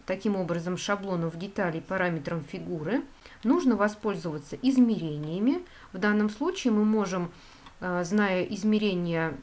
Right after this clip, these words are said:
м, длины спины до талии, сориентировать его на нашей конструкции, то есть посмотреть, сколько эта цифра. Шаблоны деталей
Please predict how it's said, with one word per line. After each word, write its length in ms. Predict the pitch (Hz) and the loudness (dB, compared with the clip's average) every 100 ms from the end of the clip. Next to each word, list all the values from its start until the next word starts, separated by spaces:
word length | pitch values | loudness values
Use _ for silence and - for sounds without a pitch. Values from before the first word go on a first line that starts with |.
| - | -10
м, 320 | 190 175 165 | -8 -6 -4
длины 240 | 202 208 | 0 0
спины 360 | - - 190 180 | -2 -6 -4 -2
до 160 | 185 | -2
талии, 460 | 185 277 359 285 262 - | 0 2 4 4 2 -4
сориентировать 920 | - 226 220 220 220 185 170 165 - | -2 2 2 2 0 0 0 -2 -4
его 420 | 190 185 180 147 139 - - - - - - - - - - - - - - - - - - | -8 -4 -2 -2 -6 -14 -20 -20 -20 -20 -20 -20 -20 -20 -20 -20 -20 -20 -20 -20 -20 -20 -4
на 160 | 208 202 | 0 2
нашей 320 | 196 165 170 | 2 -2 -6
конструкции, 840 | 175 180 180 165 156 - - 254 370 - - - - - - - - - - - - - - | -4 -4 -4 -6 -8 -8 -2 0 -2 -6 -20 -20 -20 -20 -20 -18 -16 -16 -18 -20 -20 -20 -12
то 80 | |
есть 120 | 185 - | -12 -10
посмотреть, 600 | 208 220 202 208 170 - | -8 -4 -2 -2 -6 -8
сколько 540 | - 208 170 - 160 202 | -8 -4 -4 -6 -8 -8
эта 200 | 180 190 | -8 -8
цифра. 560 | 196 - 165 - 226 277 - - - - - - - - - - - _ _ - - - - - - - - - - | -8 -8 -8 -4 -2 -2 -6 -20 -20 -20 -20 -20 -20 -20 -20 -20 -20 _ _ -20 -20 -20 -20 -20 -20 -20 -20 -20 -16
Шаблоны 540 | - 226 220 262 247 | -4 -2 4 6 6
деталей 640 | 214 214 - 311 302 170 | 2 0 2 4 4 0